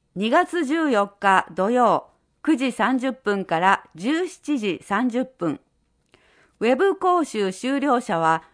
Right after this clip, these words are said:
十時三十分から十七時三十分。場所、柏原市立国分図書館四階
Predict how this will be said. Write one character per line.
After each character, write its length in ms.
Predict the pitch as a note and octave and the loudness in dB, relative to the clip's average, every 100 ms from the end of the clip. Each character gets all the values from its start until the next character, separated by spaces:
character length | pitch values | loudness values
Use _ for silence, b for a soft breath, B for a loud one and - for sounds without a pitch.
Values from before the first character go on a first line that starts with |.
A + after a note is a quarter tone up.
| b | b
十 280 | E3+ D#4+ F#4+ | -4 -2 0
時 140 | A#3 | -2
三 280 | A#3 A#3 C4+ | -2 0 0
十 140 | B3+ C4+ | 0 -4
分 320 | - G#3 F#3+ | -4 -4 -2
か 140 | F3 | 0
ら 240 | F#3 G3+ - | 2 2 0
十 280 | D#3+ A3+ E4 | -8 -4 -2
七 280 | D4+ - C#4 | -4 -8 -8
時 120 | G3+ | -6
三 260 | - F3+ G#3+ | -4 -4 -4
十 140 | G#3 | -6
分。 360 | G#3+ - C#3+ - _ _ _ _ _ _ _ _ _ _ _ _ | -8 -8 -8 -8 _ _ _ _ _ _ _ _ _ _ _ _
場 180 | F3 G#3+ | -2 -2
所、 360 | - C4 - - _ _ - | 2 2 2 -4 _ _ -4
柏 320 | A#3 A#3 F4 | -4 -2 2
原 260 | F4+ F4 | 4 4
市 160 | F4 E4 | 2 0
立 480 | C4+ - G3 F#3+ - | 0 -2 -4 -4 -4
国 280 | - G#3+ F4 | -4 -2 0
分 140 | D#4 F4+ | -2 0
図 160 | E4 | -2
書 140 | D#4+ D#4+ | 0 2
館 340 | G#3 D#3+ C#3 | 4 2 -2
四 240 | D#3 G3 C4 | -2 0 2
階 340 | A3 G#3+ G3 | 2 0 -2